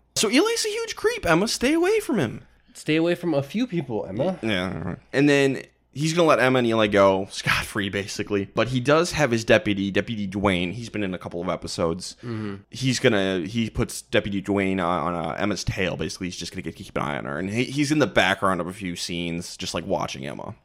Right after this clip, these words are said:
Speaker 1: I was looking out for him this time.
Speaker 2: Mm-hmm.
Speaker 1: And then the sheriff is gonna put Maggie back on the case. She gets her badge and gun back. <laughs>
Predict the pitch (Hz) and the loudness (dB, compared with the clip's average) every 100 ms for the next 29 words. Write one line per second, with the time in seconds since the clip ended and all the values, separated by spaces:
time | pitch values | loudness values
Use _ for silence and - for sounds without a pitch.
0 | _ - 127 - 87 95 104 90 80 - | _ -20 -20 -10 -6 -4 -4 -4 -6 -6
1 | - 78 92 - - 92 92 _ - 131 | -6 -6 -6 -6 -6 -6 -8 _ -10 -6
2 | 127 123 - _ 127 147 143 - 151 143 | -6 -8 -12 _ 4 6 6 6 4 4
3 | 135 123 131 95 107 110 107 95 98 101 | 2 0 0 2 4 4 2 2 2 2
4 | 98 - 90 - 98 92 98 98 95 92 | -2 -2 -4 -2 -2 -2 2 4 4 2
5 | 92 87 82 - - - _ - - | 0 0 -2 -6 -8 -20 _ -20 -16